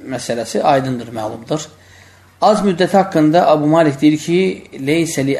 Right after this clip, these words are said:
əqalli müddətil nifas hadd." Abu Malik bu görüşü seçir və səhih də inşallah budur. Nifasın az müddəti yoxdur. Təyin olma müddəti yoxdur. Yəni, təyin olmuş bir müddət yoxdur onun üçün.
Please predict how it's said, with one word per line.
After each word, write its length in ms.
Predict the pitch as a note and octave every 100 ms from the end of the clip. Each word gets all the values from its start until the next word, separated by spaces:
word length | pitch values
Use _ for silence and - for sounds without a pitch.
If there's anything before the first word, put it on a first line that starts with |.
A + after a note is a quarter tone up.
| C3
əqalli 400 | - D3 C3 C3
müddətil 400 | C#3 C3+ A#2 B2+ B2
nifas 380 | A2+ C3+ B2+ -
hadd." 560 | C3 B2+ - _ - - _ _ _ _ _ _ _ _ _ _ _ -
Abu 200 | B2+ C3
Malik 280 | D3 C#3+ C3+
bu 100 | B2+
görüşü 300 | A2+ G#2 A2+
seçir 360 | B2+ A2 D3+
və 100 | D3
səhih 320 | B2+ D3 C#3 D3
də 60 |
inşallah 420 | C#3+ C#3 B2 A#2
budur. 240 | A2+ A2 G2+ - - _ _ _ _ _ - C#3+
Nifasın 760 | C#3 D3 C#3 D#3 F3 G3 G2+ - _ _ _ _ _ _ _ _ _ _
az 460 | C#3+ E3 D#3+ - - _ - - -
müddəti 460 | C3 C3 B2 - C#3+
yoxdur. 440 | A#2+ - - - - -
Təyin 200 | A#2+ B2+
olma 240 | B2 C3+
müddəti 400 | C3+ B2 A#2 -
yoxdur. 340 | D3 A2+ -
Yəni, 200 | - B2+ B2+
təyin 200 | D3+ D#3
olmuş 300 | D#3 E3+ E3+
bir 80 |
müddət 340 | D#3+ D#3 D#3+ E3
yoxdur 200 | D3+ B2+
onun 100 | A#2
üçün. 180 | -